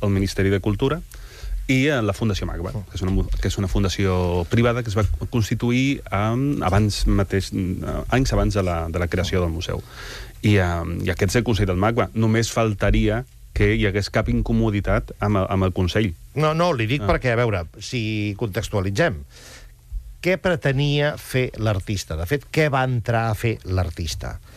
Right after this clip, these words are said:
Speaker 2: L'artista, que a més ho va gravar en vídeo, ho hem pogut veure tots, i encara està penjat a les xarxes, i el nostre compte de Twitter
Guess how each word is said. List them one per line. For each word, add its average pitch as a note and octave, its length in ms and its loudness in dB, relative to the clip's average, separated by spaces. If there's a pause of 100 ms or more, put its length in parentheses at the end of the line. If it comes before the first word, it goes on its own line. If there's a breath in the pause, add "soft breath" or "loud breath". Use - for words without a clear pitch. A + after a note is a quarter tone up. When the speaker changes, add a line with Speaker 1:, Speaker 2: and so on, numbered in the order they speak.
(360 loud breath)
Speaker 2:
L'artista, C3+ 480 0
que C3 160 2
a G2 160 2
més A2 180 4
ho E2+ 60 0
va G#2 160 2
gravar G#2+ 240 4
en A2 100 2
vídeo, C#3 340 2
ho F#2+ 40 2
hem G2 160 4
pogut G2+ 240 0
veure G2 240 2
tots, D#3+ 280 2
i A2 60 0
encara G2+ 280 0
està A2 120 0
penjat G#2 300 2
a G2+ 80 2
les G2 100 2
xarxes, C#3+ 420 2
i G2+ 240 2
el F#2+ 180 4
nostre A2 280 2
compte A2 240 2
de G#2 140 4
Twitter C#3+ 300 0